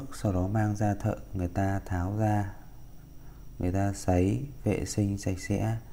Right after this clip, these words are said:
thì cùng lắm là chỉ mất là một trăm rưỡi, một trăm rưỡi nghìn thôi.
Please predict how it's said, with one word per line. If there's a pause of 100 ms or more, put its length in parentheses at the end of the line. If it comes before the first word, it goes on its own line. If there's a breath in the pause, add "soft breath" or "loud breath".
(480 loud breath)
thì
cùng
lắm
là
chỉ
mất
là (240)
một
trăm
rưỡi, (1200 loud breath)
một
trăm
rưỡi
nghìn
thôi.